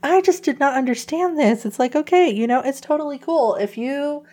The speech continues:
are just friends with benefits, there's no other thing, and,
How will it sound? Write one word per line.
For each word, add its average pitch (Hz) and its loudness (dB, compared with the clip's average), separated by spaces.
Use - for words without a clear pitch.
are 233 0
just 240 -4
friends 285 2
with 302 0
benefits, 240 2
there's 185 0
no 233 2
other 226 2
thing, 220 0
and, 170 -4